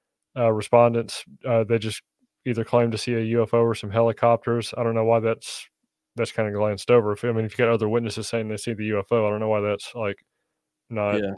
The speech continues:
Speaker 1: uh, you know, further investigated. Uh, so let's see. The story's coverage, uh,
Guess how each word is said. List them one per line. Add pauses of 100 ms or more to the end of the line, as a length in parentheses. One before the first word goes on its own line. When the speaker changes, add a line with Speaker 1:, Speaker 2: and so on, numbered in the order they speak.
Speaker 1:
uh, (1080)
you
know, (360)
further
investigated. (1300)
Uh,
so
let's
see.
The
story's
coverage,
uh,